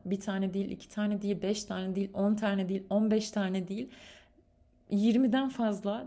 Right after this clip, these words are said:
deneme kaydı çektim. Hiçbiri güzel olmadı. Hepsi çok kötü oldu. Şu an ben hala ilk podcast'imi açıp dinlediğimde hala kötü gelir ama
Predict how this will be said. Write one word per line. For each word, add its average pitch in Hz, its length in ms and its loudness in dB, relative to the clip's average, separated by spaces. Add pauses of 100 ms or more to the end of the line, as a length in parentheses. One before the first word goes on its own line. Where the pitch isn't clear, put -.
deneme 180 300 2
kaydı 165 360 -8
çektim. - 500 -8 (240)
Hiçbiri 214 420 0
güzel 165 260 -2
olmadı. 160 560 -4
Hepsi 226 420 -6
çok - 280 -6
kötü 175 220 -4
oldu. 180 340 -4 (300)
Şu - 160 0
an 220 180 4
ben 226 100 6
hala 220 380 4
ilk - 240 -2
podcast'imi 180 580 -6
açıp - 300 -8
dinlediğimde 175 420 -2
hala 190 440 0
kötü 202 240 -2
gelir 156 380 -4
ama 233 380 2